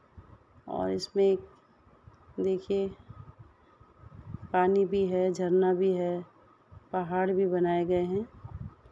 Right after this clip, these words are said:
देखिए दोस्तों, कैसा लग रहा है।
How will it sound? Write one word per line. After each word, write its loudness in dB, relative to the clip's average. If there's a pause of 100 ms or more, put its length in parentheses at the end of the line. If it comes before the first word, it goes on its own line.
(1700)
देखिए -2
दोस्तों, -6
कैसा -4
लग 0
रहा 0
है। -8